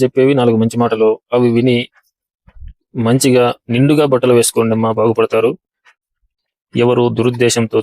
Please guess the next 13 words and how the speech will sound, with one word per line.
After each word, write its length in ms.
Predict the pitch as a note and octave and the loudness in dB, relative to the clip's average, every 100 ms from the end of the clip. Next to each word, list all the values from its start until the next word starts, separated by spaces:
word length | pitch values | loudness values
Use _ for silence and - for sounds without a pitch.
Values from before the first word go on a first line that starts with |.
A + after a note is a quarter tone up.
| - | -2
చూడరు, 300 | A#2 A#2 C#3 - _ C3 A2+ | -2 0 -2 -4 _ -6 -6
మీకు 260 | A#2 A#2+ A#2+ G#2+ | -2 -2 -2 -2
ఆపదలు 340 | G#2+ G#2+ A2 A2+ | -2 -2 -2 -2
రావు. 320 | G#2 G2 G#2+ G#2 _ _ _ _ _ _ _ _ _ - | -2 -4 -6 -10 _ _ _ _ _ _ _ _ _ -4
ఓకే 180 | D#3 E3 | -2 0
బ్రదర్స్, 380 | D#3+ D3+ C#3+ - - | 2 2 0 -2 -4
ఇంకొక 220 | C#3+ C#3+ C3+ | -2 0 2
వీడియోతో 280 | C3 B2+ B2+ B2+ | 2 2 0 0
మళ్ళీ 160 | B2+ B2 | 2 0
మీ 60 | B2+ | 0
ముందుకు 180 | B2+ B2+ | -2 -4
వస్తాను. 320 | - B2+ B2+ C3 | -2 -2 -2 -4
ఈ 100 | - | -2